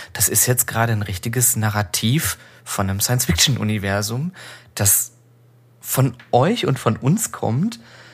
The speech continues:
und jetzt wirklich eben dieses Projekt, wo man jetzt sagen kann, ach cool, ähm,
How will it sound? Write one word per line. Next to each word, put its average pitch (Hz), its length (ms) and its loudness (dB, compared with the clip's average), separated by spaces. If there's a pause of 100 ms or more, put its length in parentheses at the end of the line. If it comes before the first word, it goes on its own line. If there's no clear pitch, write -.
(280)
und 117 140 2
jetzt 113 340 0
wirklich 208 500 0
eben 165 380 2
dieses 120 300 -2
Projekt, - 600 -2 (160)
wo 131 120 0
man 147 140 4
jetzt 139 180 -2
sagen 139 240 0
kann, 131 320 -6
ach 127 240 -2 (200)
cool, 110 260 2 (680)
ähm, 117 460 2